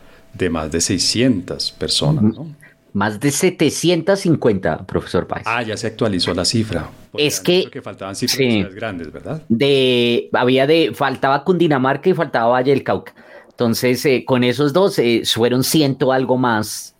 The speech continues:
Speaker 2: eh, y llegamos a setecientos cincuenta y cuatro, algo así. Una cosa absurda.
Speaker 1: Y el paro, aunque se ha desactivado en buena medida, pues todavía sigue generando ruido y dificultades y costos por allí.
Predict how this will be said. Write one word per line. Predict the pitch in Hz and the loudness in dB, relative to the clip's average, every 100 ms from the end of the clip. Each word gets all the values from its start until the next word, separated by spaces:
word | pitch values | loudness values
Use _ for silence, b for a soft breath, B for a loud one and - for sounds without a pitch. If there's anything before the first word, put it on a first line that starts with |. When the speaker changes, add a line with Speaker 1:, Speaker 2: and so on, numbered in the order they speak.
| _ - | _ 2
Speaker 2:
eh, | 110 104 - | 4 4 2
y | 107 98 | 2 2
llegamos | 101 92 92 95 | 2 0 -2 -2
a | 101 | -2
setecientos | 123 - 101 95 98 | 0 -2 0 0 2
cincuenta | 104 110 104 87 | 0 0 0 -2
y | |
cuatro, | 85 104 - 98 | 0 -2 0 -2
algo | 92 92 | 0 -2
así. | - - _ _ _ | -4 -18 _ _ _
Una | 104 107 | -4 0
cosa | 110 101 | 0 -2
absurda. | 98 101 95 - _ - - | -2 -2 -4 -12 _ -14 -10
Speaker 1:
Y | 113 | -6
el | 101 92 | -4 -4
paro, | - 98 98 104 113 | 0 0 2 2 2
aunque | 110 104 - 92 90 82 | 0 -4 -4 -2 0 0
se | - 92 | -2 -2
ha | 82 | 0
desactivado | 85 87 104 - 85 82 | 0 -2 -4 -2 -2 0
en | 90 | -2
buena | 95 98 | -2 -2
medida, | 98 82 87 - | -2 -2 -2 -2
pues | - | -8
todavía | - 87 80 76 87 98 98 | -2 -2 0 0 0 0 0
sigue | 90 101 | 0 -2
generando | 92 95 82 80 80 | 0 -2 -2 -2 -2
ruido | 85 101 101 98 95 | -2 0 0 2 2
y | 95 87 | 0 0
dificultades | 82 85 82 82 73 - 87 90 90 87 - | -2 -2 -2 -4 -4 -2 0 2 0 0 -2
y | 78 - | -6 -4
costos | 98 90 - - 92 - - B B B B B - | -2 -2 -4 -4 -2 -2 -6 B B B B B -6
por | 90 | -2
allí. | 80 78 101 135 139 143 | -2 -2 2 4 4 2